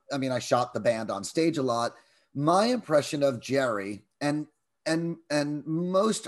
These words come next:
artists of his generation that, you know, by the time I was face-to-face with these guys, so, like, I first did portraits of Car-, <clears throat> Carlos Santana in nineteen eighty-nine. That was the first time I was, like, one-on-one face-to-face with Carlos.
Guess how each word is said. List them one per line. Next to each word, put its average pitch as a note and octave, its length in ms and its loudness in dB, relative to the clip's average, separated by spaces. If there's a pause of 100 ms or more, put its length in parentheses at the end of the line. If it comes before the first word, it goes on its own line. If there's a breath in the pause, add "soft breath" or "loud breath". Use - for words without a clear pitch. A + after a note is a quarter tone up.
artists D3 560 4
of C3 240 -2
his C3+ 540 -2
generation C3 1160 -4 (360 soft breath)
that, A#2+ 380 0 (100)
you D3 100 2
know, B2+ 120 0
by B2+ 140 0
the C3 80 -2
time C#3+ 400 -2
I C3+ 220 2
was C3 380 -2 (140)
face-to-face B2+ 800 -4
with G#2+ 140 -12
these A2 160 -8
guys, G#2 320 -6
so, C3 100 -4
like, B2 200 -4
I B2 100 -4
first B2+ 360 -6
did B2+ 180 -6
portraits B2 520 -10
of A#2 160 -10 (360 soft breath)
Car-, B2 200 -10 (360)
<clears throat> D#3 300 0
Carlos C#3+ 360 0
Santana C3 540 -4
in B2+ 220 -6
nineteen B2 460 -6
eighty-nine. A2 720 -6 (320)
That B2+ 80 0
was B2 100 0
the A#2+ 80 -2
first B2+ 220 -2
time B2 140 -2
I A#2 100 -2
was, A2+ 140 -4
like, A2 160 -4
one-on-one A2 600 -4
face-to-face G2+ 580 -10
with G#2 120 -10
Carlos. F2+ 440 -8